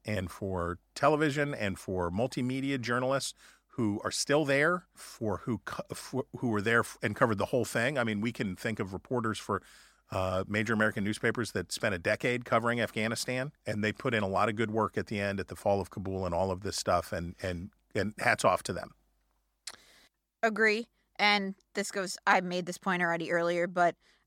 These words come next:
Speaker 2: I, I thought, I did think that the domestic coverage of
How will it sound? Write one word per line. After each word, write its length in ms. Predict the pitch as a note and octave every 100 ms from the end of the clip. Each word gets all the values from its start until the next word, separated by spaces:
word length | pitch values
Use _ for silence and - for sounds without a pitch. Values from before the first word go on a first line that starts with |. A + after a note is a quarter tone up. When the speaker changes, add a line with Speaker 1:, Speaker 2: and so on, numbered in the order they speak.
| -
Speaker 2:
I, 520 | F3+ F3+ E3+ E3+ E3 -
I 160 | F3+ F3
thought, 340 | - F#3 G3 -
I 100 | F3
did 200 | G3+ G3
think 240 | G3+ F#3+ -
that 220 | F3+ E3+
the 260 | F3 E3+ E3
domestic 680 | F3 F#3+ G3+ G#3 G3 - _
coverage 520 | G#3 G3 F#3+ F#3+ F3+ -
of 320 | F3 F3